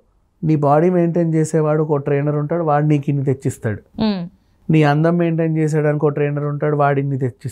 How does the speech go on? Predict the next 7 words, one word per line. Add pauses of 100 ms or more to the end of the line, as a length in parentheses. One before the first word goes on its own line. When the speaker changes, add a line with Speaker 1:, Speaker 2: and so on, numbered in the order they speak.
(120)
Speaker 1:
తినమంటాడు. (800)
ఆ? (580)
మళ్ళీ
నీకు
ఆపరేషన్
చేసిన
వాడు,